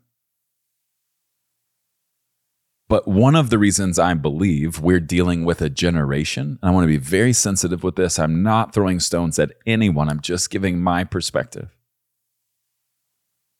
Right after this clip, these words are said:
One of the reasons I think we might be dealing with a generation who's deconstructing their faith is they grew up in homes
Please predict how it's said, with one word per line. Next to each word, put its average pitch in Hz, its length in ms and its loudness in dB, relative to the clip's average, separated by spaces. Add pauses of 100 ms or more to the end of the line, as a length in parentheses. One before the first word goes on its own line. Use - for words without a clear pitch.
(1120)
One 95 160 4
of 123 80 6
the 127 80 6
reasons 90 340 4
I 82 140 2
think 78 500 0
we 80 140 4
might 90 360 2
be 107 140 0
dealing 85 360 0
with 80 140 -4
a 80 60 -4
generation 80 680 0
who's 76 200 -6
deconstructing 80 760 -4
their 65 140 -4
faith - 500 -4
is 80 120 -8
they 78 120 -2
grew 87 320 0
up 90 120 -4
in 78 100 -4
homes 76 760 -4